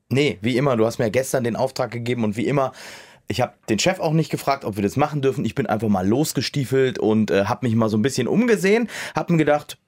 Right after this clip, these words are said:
der hat bestimmt nichts dagegen, denn Pflanzen, die sind, äh, gut für unsere Psyche und wir werden, äh, im Büro dann dank ihnen auch produktiver und glücklicher.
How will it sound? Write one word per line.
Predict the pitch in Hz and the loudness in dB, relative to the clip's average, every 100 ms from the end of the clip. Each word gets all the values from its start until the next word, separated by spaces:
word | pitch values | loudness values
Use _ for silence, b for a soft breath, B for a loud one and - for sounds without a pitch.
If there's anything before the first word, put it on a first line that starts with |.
| - | 0
der | 113 | 0
hat | - | 0
bestimmt | - 127 | -2 -2
nichts | 131 - | -2 0
dagegen, | 117 110 147 127 | 0 2 2 2
denn | 127 | 0
Pflanzen, | 120 - 127 151 - 226 170 | -2 -2 -2 -2 0 0 2
die | 156 | 2
sind, | 139 185 214 - | 4 4 2 0
äh, | 113 143 139 | 0 0 2
gut | 208 214 | 0 0
für | - | 0
unsere | 143 143 123 | 0 2 0
Psyche | 107 - 214 - 240 285 B B B B | -2 0 0 2 2 0 B B B B
und | - 165 139 | 0 0 2
wir | 156 139 | 2 4
werden, | 147 160 165 160 151 | 2 2 2 2 2
äh, | 123 131 | 2 0
im | - 135 127 | 0 0 0
Büro | 131 113 127 143 | 0 2 2 2
dann | 131 120 | 2 2
dank | 110 123 - | -2 -2 -4
ihnen | 123 120 | -2 0
auch | - - | -2 -4
produktiver | - 131 135 - 113 110 | -2 0 -2 -2 0 0
und | 113 156 | 0 -2
glücklicher. | - 208 285 165 - - 156 | 0 0 0 -2 0 -4 -2